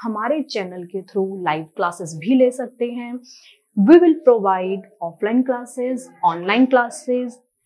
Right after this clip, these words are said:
for preparation of सीयूईटी टू थाउजेंड ट्वेंटी फ़ोर। आप,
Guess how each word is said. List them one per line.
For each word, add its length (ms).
for 220
preparation 440
of 220
सीयूईटी 880
टू 100
थाउजेंड 580
ट्वेंटी 280
फ़ोर। 480
आप, 380